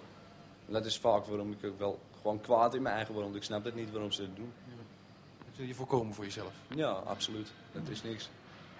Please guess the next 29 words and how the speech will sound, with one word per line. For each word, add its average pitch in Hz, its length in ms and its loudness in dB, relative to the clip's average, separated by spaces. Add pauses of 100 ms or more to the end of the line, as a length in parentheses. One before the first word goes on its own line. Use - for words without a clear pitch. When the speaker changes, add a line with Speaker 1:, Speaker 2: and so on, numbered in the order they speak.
(260)
Speaker 1:
Zoals 107 180 0
mijn 117 220 6
vader 110 360 8
ook. 117 180 10 (120)
Nou, 107 220 2 (200)
die 104 100 -8
komt 113 200 0
thuis, - 300 0 (280)
thuis, 117 400 4 (160)
is 110 120 2
moe 120 160 6
van 127 120 4
zijn 113 160 4
werken. 127 340 6 (760)
Nou, 165 180 8
die 139 80 6
ploft 135 280 6
neer, 139 220 6
pakt 127 280 2
de - 60 -8
krant. 131 440 4 (460)
Nou, 151 120 6
die 127 100 6
blijft 123 260 8
de 123 60 4
hele 120 120 4
dag 117 200 4
het 117 120 2
eten. 135 380 6